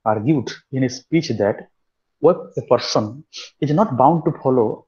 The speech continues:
a religion, so that is apostasy. So he says that religion, religion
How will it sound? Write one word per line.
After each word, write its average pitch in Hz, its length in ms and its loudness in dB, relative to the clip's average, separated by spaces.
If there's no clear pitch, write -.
a 131 120 -4
religion, 101 460 -6
so 139 140 0
that 143 200 -4
is 196 260 -2
apostasy. - 840 -6
So 131 300 -2
he 240 80 0
says 190 340 4
that 117 260 -2
religion, 123 500 0
religion 143 600 0